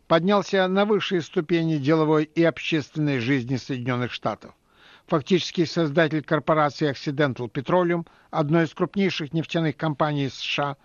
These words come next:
Арманд Хаммер начинал свою деятельность на международной сцене в первые годы социалистической России как связной между Кремлем и американскими бизнесменами.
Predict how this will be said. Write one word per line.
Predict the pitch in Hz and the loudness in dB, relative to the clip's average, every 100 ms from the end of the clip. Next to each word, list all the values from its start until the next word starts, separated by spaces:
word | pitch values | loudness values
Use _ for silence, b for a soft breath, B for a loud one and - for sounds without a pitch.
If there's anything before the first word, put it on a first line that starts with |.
| B B B - | B B B 0
Арманд | 175 175 170 | 2 4 0
Хаммер | - 170 165 156 | 0 0 2 -2
начинал | - 160 - 175 165 | 0 -2 0 0 0
свою | 147 160 147 | 0 0 2
деятельность | 143 156 156 151 - | 2 0 0 -4 -2
на | |
международной | 165 147 151 151 139 131 | -2 0 0 0 0 -2
сцене | 113 - 190 180 170 135 B B | -4 -2 0 0 -2 -4 B B
в | - | 0
первые | 190 180 175 | 2 4 2
годы | 160 160 151 156 | 4 2 4 0
социалистической | 135 170 156 170 156 - 151 - - 127 | 0 -4 0 0 -2 -2 -4 -4 -2 -2
России | 120 117 196 190 175 B B B | -2 -4 -2 0 -2 B B B
как | 202 - | -2 -2
связной | - 202 165 180 160 | 0 0 4 2 2
между | 143 135 120 | 2 0 -2
Кремлем | - 127 123 170 180 - | -4 -2 2 2 2 -4
и | - | -2
американскими | 151 139 123 - 147 127 - 135 | 0 2 -2 0 -2 -2 -2 -2
бизнесменами. | 120 123 120 120 139 113 98 110 | 0 -2 -2 -6 -6 -8 -8 -18